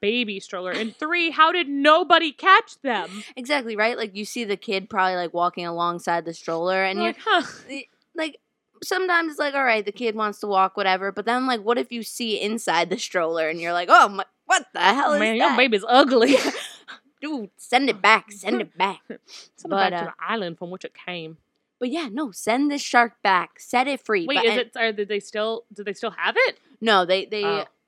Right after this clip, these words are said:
Speaker 2: they arrested them. So, um,
Speaker 1: Phew.
Speaker 2: um, what ha-, so yeah, they bring, I don't know how they brought this net into the aquarium, and people aren't like, "Uh,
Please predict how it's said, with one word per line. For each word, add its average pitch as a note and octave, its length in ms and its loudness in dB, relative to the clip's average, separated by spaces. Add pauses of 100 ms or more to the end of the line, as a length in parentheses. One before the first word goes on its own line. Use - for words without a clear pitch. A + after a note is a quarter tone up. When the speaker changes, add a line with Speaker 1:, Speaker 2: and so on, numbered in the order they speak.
(160)
Speaker 2:
they B3 140 -6
arrested G3+ 420 -10
them. F3 240 -10 (100)
So, A3 380 -6
um, G#3 160 -2
Speaker 1:
Phew. - 1200 -2
Speaker 2:
um, F3 500 -12 (360)
what G3+ 220 -6
ha-, A3+ 240 -4
so - 160 -14
yeah, D4 220 -8
they G3+ 180 -6
bring, A3+ 440 -10 (280)
I D#4 140 -2
don't F4 160 -4
know C4+ 120 2
how A3+ 240 2
they G#3 180 2
brought G3 360 -4
this F#3 220 -10
net F3 300 -6
into F#3 320 -10
the A3+ 160 -8
aquarium, A3+ 540 -6
and E3+ 140 -8
people F#3+ 260 -10
aren't F3+ 280 -4
like, D#3+ 280 -6
"Uh, E3 380 2